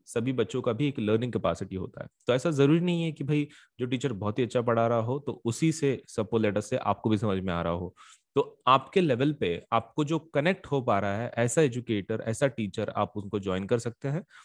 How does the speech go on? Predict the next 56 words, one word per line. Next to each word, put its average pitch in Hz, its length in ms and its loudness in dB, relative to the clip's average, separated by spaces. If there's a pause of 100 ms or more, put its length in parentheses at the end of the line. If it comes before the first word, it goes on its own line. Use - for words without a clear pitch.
(160)
तो 113 60 -2
हमारे 107 160 2
पास 110 140 2
बहुत 101 300 -2
सारे 127 120 0
एजुकेटर्स 117 480 -2
हैं, 120 160 -2
you - 60 -8
can 95 180 -2
try 107 240 4
up 147 60 -2 (340)
कि 113 60 2
आपको 107 260 2
suppose 107 220 -2
let 101 80 -2
us - 80 -6
say 110 100 -6
कौन 120 220 0
सा 139 220 0
सब्जेक्ट 104 380 -4
के 110 100 -4
लिए 107 100 2
कौन 104 200 -4
सा 110 100 -6
टीचर - 260 -6
अच्छा 95 240 -4
लग 90 160 -2
रहा 90 120 0
है, - 60 -6 (300)
आप 101 140 2
उन 107 240 -4 (160)
टीचर्स 101 340 0
को 104 100 -2
फॉलो 123 280 4
कर 147 120 4
सकते 139 320 -4
हैं, 135 80 -2
उनके 127 200 -4
प्रोफाइल 117 400 0
को, 117 220 -2
और 104 300 0
फिर 110 100 0
उनके 101 240 -2
क्लासेस 92 400 -2
को 117 120 2
रेगुलरली 92 440 0
अटेंड 113 400 -2
कर - 160 -2
सकते - 300 -12
हैं। 92 100 -14 (560)
तो 127 60 8
all 139 240 8
these 170 200 4
are 170 140 -14
plus 147 220 2
teachers, 165 340 -2